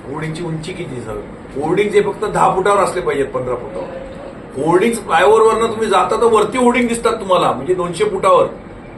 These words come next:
त्याच्यामुळे लोकांचे ॲक्सिडेंट्स होतात त्या होर्डिंगकडे बघितलं की. वेग,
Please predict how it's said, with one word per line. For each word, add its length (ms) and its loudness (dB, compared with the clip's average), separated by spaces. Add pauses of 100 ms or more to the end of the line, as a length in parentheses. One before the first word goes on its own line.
त्याच्यामुळे 840 -4
लोकांचे 480 -2
ॲक्सिडेंट्स 520 -6
होतात 240 -12 (1000)
त्या 100 -4
होर्डिंगकडे 480 -2
बघितलं 360 -10
की. 180 -16 (800)
वेग, 320 2